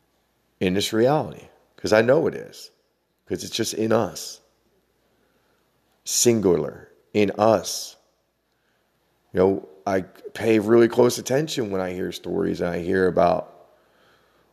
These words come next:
"Oh yeah, these two married people are making all this money now advising other people how to get over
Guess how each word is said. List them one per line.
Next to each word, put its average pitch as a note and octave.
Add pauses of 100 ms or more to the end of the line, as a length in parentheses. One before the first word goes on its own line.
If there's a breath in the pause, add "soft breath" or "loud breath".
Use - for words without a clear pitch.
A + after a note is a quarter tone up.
(120)
"Oh D#3+
yeah, D#3+
these C3+
two D#3+
married C3+
people G2
are G2
making A2 (100)
all D#3+
this D3+
money C#3
now G#2
advising A#2
other G#2
people G#2
how G2
to F#2+
get G2
over F#2